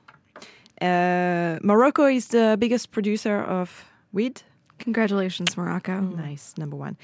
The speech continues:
Speaker 1: And I just wanted to say, because I was reading about when it was first forbidden, because it was allowed for, mm, for all, for most of the, the world, actually. It was allowed for a long time. Weed was natural. And then one day there came something,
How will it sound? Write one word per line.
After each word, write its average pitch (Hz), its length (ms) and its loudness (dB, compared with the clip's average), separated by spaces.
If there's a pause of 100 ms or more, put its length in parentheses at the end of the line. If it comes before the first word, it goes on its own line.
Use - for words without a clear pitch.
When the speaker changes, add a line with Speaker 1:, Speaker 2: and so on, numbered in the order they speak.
(240)
Speaker 1:
And 190 140 2
I 202 80 4
just 220 180 2
wanted 262 220 2
to - 60 -8
say, 220 520 2
because 208 300 -2
I - 20 2
was 202 220 0
reading 208 300 2
about 190 500 0
when 202 440 0 (100)
it - 180 -2
was 170 240 -4
first - 680 -6
forbidden, 190 540 0
because 170 320 -8
it - 160 -8
was 330 160 -2
allowed 180 260 -2
for, 151 360 -12 (600)
mm, 165 180 -8 (220)
for - 200 -10
all, 240 180 -4
for 170 180 -10
most 240 240 -8
of 175 120 -12
the, 139 200 -12 (200)
the 143 100 -8
world, 143 320 -8
actually. - 320 -12
It 156 60 -12
was 160 120 -8
allowed 165 220 -12
for 143 160 -12
a 139 40 -10
long 139 180 -14
time. 160 340 -8 (300)
Weed 165 160 -6
was 143 200 -10
natural. 147 480 -8 (240)
And 170 120 -4
then 160 120 -2
one 156 200 -4
day 160 160 -2
there 156 100 -2
came 139 300 -8
something, 139 580 -10